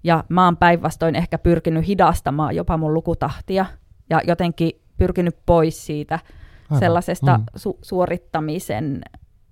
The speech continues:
Speaker 1: ajatuksesta niinku tällaisissa luovissa harrastuksissa, niin va-, enemmän niinku just niinku ottamaan tilaa niille ja antamaan niille sen ajan, mitä ne tarvii ilma-,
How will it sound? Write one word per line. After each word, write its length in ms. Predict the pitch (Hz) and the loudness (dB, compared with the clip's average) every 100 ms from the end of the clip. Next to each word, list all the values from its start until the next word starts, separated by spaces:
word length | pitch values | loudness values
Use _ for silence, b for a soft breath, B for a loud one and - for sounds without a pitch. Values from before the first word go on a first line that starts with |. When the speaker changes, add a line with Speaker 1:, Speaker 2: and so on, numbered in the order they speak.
| _ | _
Speaker 1:
ajatuksesta 680 | - 160 156 156 - 165 - | 0 2 0 -2 -8 -8 -4
niinku 300 | 147 151 - | -4 -4 -8
tällaisissa 580 | - 151 151 175 175 165 | -8 -6 -4 -6 -6 -2
luovissa 480 | 165 156 175 - 185 - | 0 0 -4 -6 -12 -10
harrastuksissa, 840 | - 175 180 190 196 - 208 208 | -2 0 0 -4 -8 -10 -10 -8
niin 140 | 190 170 | -6 -6
va-, 100 | - _ 185 | -8 _ -2
enemmän 380 | 190 175 160 | -2 -2 -2
niinku 160 | 160 - | -4 -6
just 240 | 117 - | -8 -8
niinku 300 | - - 117 - b b b | -10 -8 -8 -10 b b b
ottamaan 420 | - - 160 156 | -8 -4 -2 -2
tilaa 400 | 175 165 156 175 - - | -2 -2 0 -2 -6 -8
niille 400 | 165 156 151 160 - - | -4 -2 -4 -6 -10 -8
ja 140 | 170 - | -6 -4
antamaan 400 | 175 175 165 165 | -6 -6 -8 -6
niille 180 | 165 | -8
sen 200 | 208 285 | -8 -6
ajan, 260 | 226 233 214 | -4 -4 -4
mitä 220 | 202 196 | -4 -6
ne 100 | 180 | -6
tarvii 380 | 175 170 165 156 | -4 -6 -6 -8
ilma-, 300 | 156 160 | -6 -6